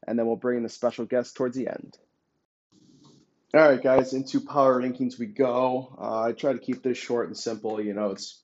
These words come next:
we, I know we have the standings, but it's nice to get a little something extra in there, too. So, at number one, we have Diabolical's at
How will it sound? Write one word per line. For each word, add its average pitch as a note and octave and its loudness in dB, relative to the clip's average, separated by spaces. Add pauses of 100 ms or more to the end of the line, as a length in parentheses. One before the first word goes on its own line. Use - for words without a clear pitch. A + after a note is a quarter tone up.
we, A2+ -4
I A#2+ -2
know B2 0
we A#2+ 2
have A#2 4
the G#2 -8
standings, F#2+ -6
but F#2 0
it's - -6
nice D2 -6
to C#2+ -8
get D2+ -2
a D2 0
little D#2+ -2
something - -4
extra G#2 0
in G#2+ 2
there, A#2 4
too. D3+ 4 (640)
So, F3 8
at C3 2
number C3+ 2
one, C3 2
we A#2+ -6
have A#2+ -4
Diabolical's A#2 -4
at A#2 -6